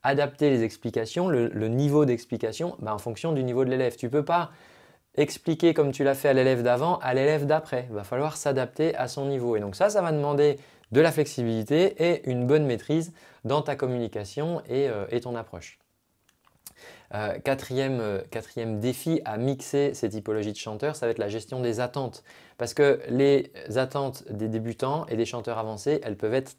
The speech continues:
très différentes. Et du coup, toi, il faut que tu puisses jongler justement avec ces attentes,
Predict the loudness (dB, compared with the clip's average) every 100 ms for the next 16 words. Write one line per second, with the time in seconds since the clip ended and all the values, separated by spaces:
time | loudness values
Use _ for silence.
0 | -18 -4 0 0 -2 -4 -2 -2 -2 -4
1 | -8 -14 -20 -20 -8 2 2 4 2 0
2 | -2 2 0 0 -4 -2 -6 0 0 0
3 | -4 -4 0 2 4 4 2 -2 -2 -4
4 | -4 -2 -2 0 0 0